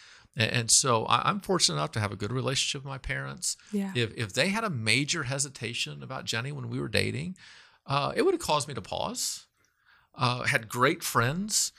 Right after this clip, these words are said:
Speaker 1: I-, if they had a major hesitation about Jenny, that would cause me to pause. Had some very key mentors in,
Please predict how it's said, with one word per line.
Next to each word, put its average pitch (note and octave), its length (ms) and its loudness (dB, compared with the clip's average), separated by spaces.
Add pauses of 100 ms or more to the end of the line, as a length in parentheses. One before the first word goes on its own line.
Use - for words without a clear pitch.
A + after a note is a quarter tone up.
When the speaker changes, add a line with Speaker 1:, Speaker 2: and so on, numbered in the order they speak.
(360)
Speaker 1:
I-, C#3+ 60 8
if A#2+ 280 4
they G#2+ 340 4
had F3 220 0
a F3+ 60 0
major E3+ 360 -2
hesitation E3+ 540 -6
about D#3+ 140 -6
Jenny, E3 280 -6
that D3 120 -6
would - 120 -12
cause C#3 260 0
me D3+ 60 -10
to A2+ 80 -6
pause. A2 340 2 (220)
Had C#3 180 4
some A2 180 2
very C#3 440 2
key - 360 -6
mentors B2 600 -2
in, G2+ 180 -10